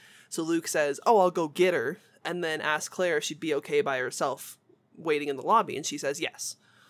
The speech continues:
We watch Luke go up the stairs,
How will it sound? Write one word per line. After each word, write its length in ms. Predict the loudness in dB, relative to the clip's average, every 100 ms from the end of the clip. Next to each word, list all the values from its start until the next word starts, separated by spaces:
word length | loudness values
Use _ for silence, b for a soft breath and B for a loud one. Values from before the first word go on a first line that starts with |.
| B B B B B _ _ -6
We 100 | 0
watch 300 | 4 4 2
Luke 300 | -2 -4 -2
go 160 | 0 0
up 120 | 0
the 80 | -4
stairs, 520 | -2 0 -2 -4